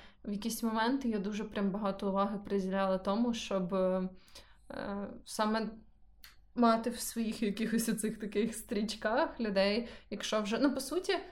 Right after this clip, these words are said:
для мене це актуально, напевно, тільки в Інстаграмі, того, що, ем, Instagram і Reddit —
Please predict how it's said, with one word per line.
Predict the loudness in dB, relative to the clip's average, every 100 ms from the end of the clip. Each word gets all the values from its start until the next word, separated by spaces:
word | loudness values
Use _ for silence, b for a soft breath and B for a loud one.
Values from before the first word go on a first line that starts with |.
| -18 -6
для | 2 4
мене | 6 4
це | 0 -2
актуально, | 2 6 8 6 2
напевно, | 2 2 0 0
тільки | -2 -2 -2
в | -2
Інстаграмі, | -2 -4 -4 0 0 0 -2
того, | 0 0 0
що, | -2 0 0 0 B B B
ем, | 0 2 2 -2 -2
Instagram | -2 -2 -2 0 2 2 0 -2 0
і | 2 4 2 2 0
Reddit — | 0 2 2 0 -4